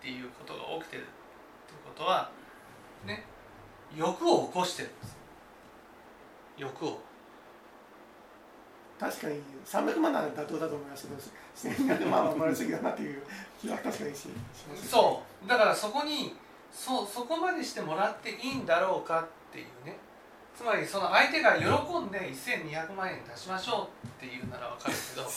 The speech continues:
Speaker 2: <laughs>
Speaker 1: まあ、踏んだくるってことじゃん。こっちは裁判に勝って踏んだくろうっていうふうに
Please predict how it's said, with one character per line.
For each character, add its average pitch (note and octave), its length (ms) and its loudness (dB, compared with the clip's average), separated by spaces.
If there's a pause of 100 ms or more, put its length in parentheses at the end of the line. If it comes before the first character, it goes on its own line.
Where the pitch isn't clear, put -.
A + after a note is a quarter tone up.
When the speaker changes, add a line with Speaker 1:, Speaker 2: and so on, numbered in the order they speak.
(200)
Speaker 2:
<laughs> - 320 -14
Speaker 1:
ま E3+ 60 -2
あ、 - 40 -2
踏 B3+ 120 -2
ん D#4+ 100 2
だ G4 140 6
く A4 100 8
る F#4+ 160 8
っ - 20 -4
て - 60 -8
こ C4 100 -6
と - 80 -8
じ - 80 -6
ゃ - 40 -8
ん。 - 40 -10
こ - 60 -14 (440)
っ - 60 -18
ち - 40 -16
は - 100 -16
裁 G3 280 6
判 D3 140 2
に - 60 -8
勝 D3 180 -4
っ - 20 -12
て - 100 -10
踏 G3+ 220 -10
ん A3 60 -10
だ A#3+ 160 -4
く B3 80 -8
ろ B3 220 0
う - 60 -4 (260)
っ - 20 -14
て C#3+ 60 -8
い C#3 200 -6
う D#3 40 -8
ふ G3 180 -8
う E3 60 -2
に E3 200 -10